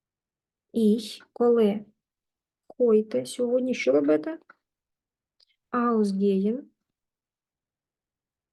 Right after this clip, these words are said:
Хочу. Möchte. І останнє, дев'яте.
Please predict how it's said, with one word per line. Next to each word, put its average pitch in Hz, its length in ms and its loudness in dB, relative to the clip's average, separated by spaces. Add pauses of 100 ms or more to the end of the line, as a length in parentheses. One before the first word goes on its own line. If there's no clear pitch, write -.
(1300)
Хочу. 240 420 -8 (2500)
Möchte. 240 520 -4 (680)
І 233 180 0
останнє, 269 680 -4 (100)
дев'яте. 262 680 -4